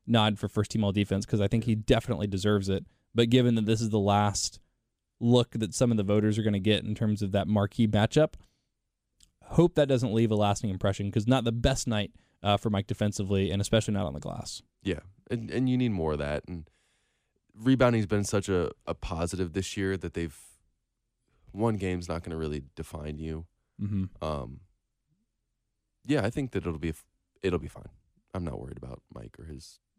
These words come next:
Speaker 2: ability to
Speaker 1: No, and I,
Speaker 2: rebound.
Speaker 1: I, I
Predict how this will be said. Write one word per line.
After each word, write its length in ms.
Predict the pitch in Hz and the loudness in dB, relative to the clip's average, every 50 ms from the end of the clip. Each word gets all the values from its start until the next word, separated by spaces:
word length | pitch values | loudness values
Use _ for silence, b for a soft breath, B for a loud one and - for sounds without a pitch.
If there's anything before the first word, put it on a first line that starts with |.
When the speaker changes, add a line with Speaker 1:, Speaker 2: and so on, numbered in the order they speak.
| _ | _
Speaker 2:
ability 360 | - - 62 58 58 58 62 | -12 -10 -8 -8 -8 -10 -12
to 120 | - - - - _ _ _ _ _ _ _ _ _ _ _ | -14 -16 -16 -18 _ _ _ _ _ _ _ _ _ _ _
Speaker 1:
No, 220 | 123 117 104 110 - | 2 4 4 4 4
and 120 | - 151 | 4 4
I, 100 | 147 156 | 4 4
Speaker 2:
rebound. 260 | - - 135 135 123 - | 2 0 -2 -4 -4 -2
Speaker 1:
I, 120 | - 113 | 0 0
I 100 | 110 110 | 0 0